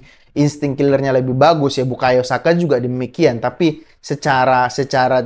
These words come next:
gaya bermain kalau aku lebih kepada si Rodrigo sih daripada Saka menurutku. Walaupun Saka bagus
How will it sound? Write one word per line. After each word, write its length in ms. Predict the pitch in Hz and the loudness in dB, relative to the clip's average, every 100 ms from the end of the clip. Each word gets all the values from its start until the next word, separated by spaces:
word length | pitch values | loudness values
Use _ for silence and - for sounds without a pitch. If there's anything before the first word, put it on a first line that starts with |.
| - | -4
gaya 400 | 131 139 135 135 | 0 4 4 2
bermain 480 | 123 131 143 120 120 | 0 2 2 0 -2
kalau 160 | 113 | -2
aku 240 | 127 - 147 | -2 0 2
lebih 400 | 131 120 123 131 | 2 -2 -4 -4
kepada 320 | 117 117 113 | -4 -6 -8
si 320 | - 117 107 - _ - 147 | -8 -8 -8 -12 _ -4 2
Rodrigo 480 | 151 139 156 139 | 2 4 2 4
sih 160 | 131 131 | 0 -2
daripada 480 | 123 127 123 120 117 | -4 -4 -4 -4 -6
Saka 400 | - 113 - 104 | -6 -10 -8 -12
menurutku. 480 | 110 113 117 113 120 | -10 -8 -8 -4 0
Walaupun 320 | 147 226 190 | 2 2 0
Saka 240 | 165 196 | 2 2
bagus 320 | 170 139 131 | 2 2 -2